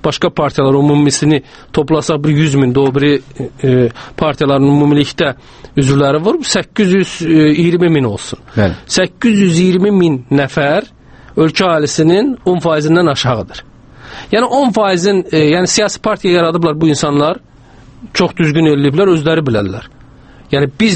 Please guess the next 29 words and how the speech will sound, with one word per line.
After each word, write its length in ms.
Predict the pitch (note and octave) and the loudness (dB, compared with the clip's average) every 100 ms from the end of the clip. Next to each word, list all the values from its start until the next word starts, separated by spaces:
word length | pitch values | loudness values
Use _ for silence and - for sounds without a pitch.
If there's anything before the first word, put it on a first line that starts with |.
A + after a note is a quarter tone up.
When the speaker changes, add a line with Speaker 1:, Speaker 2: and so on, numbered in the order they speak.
| D#3 | 2
Speaker 1:
dövlət 300 | F3+ G3+ - | 2 0 0
büdcəsindən, 540 | E3 D3 D3+ D#3+ D3 D3+ | 0 2 2 2 0 0
biz 140 | E3 | 0
bunu 240 | D#3+ D#3+ D3 | 2 2 0
vətəndaşlar 640 | D3 E3+ E3 E3 F#3+ E3 | 0 0 0 0 0 2
olaraq, 240 | C3+ B2+ | 2 2
vergi 300 | C#3+ D#3 D3 D#3 | 2 0 0 0
ödəyicilər 480 | C#3 B2 C3 B2+ | 0 0 0 2
olaraq, 300 | B2 A2+ G#2+ D3+ | 2 0 0 0
mən, 220 | D3 B2 A2 - | 0 -2 -6 -4
m, 140 | C3+ B2 A#2 | 0 2 0
Speaker 2:
Bəli. 220 | A2 F2+ - - - | -2 -4 -16 -10 -6
Speaker 1:
siz, 460 | - E3 C3+ - - | -2 0 -2 -6 -6
başqası, 480 | D#3 - D3+ C3 C3+ - - - - - | -6 -4 -4 -2 -4 -6 -18 -18 -6 0
niyə 160 | A#3+ C4 | 0 2
bunların 480 | G#3 F3 E3+ G3 F3+ | 2 2 2 0 2
maliyyələşməsinə, 960 | E3 E3+ F#3+ E3 D3+ D#3+ D3 E3+ G3 G3 - - - | 0 0 0 0 0 0 0 0 0 -2 -16 -20 -6
e, 80 | D3 | -2
e, 40 | D3 D3 C3+ C#3 C#3+ C3 B2+ B2+ A#2+ | 0 0 0 0 0 2 2 2 0
şərait 400 | D3+ E3+ D#3+ D3 | 0 0 0 0
yaratmalıyıq? 640 | C#3 A2+ - A#2 G2+ F#2 - - - - | 0 -2 -2 -2 -2 -6 -12 -18 -20 -6
Speaker 2:
Mhm. 260 | C3 A2 F#2+ - - - - | 0 0 -2 -8 -20 -8 -2
Speaker 1:
E, 100 | B2+ A#2 A2+ E3 - - - - - - - - - - - - | 0 0 -2 -6 -10 -12 -16 -20 -20 -20 -20 -20 -20 -20 -12 -2
o 140 | C4 | -2
vaxt 240 | B3+ - F3 | -2 -4 -2
yarada 340 | F3 E3 E3+ E3 | -2 0 0 0
bil-, 320 | D3+ D3 D3 - | 2 2 0 0
yara-, 400 | D3+ D3+ D3+ D3 D#3 | 0 0 0 -2 0
yaranmaq, 640 | D#3 D#3 D#3+ E3+ F3 | 0 0 0 0 -2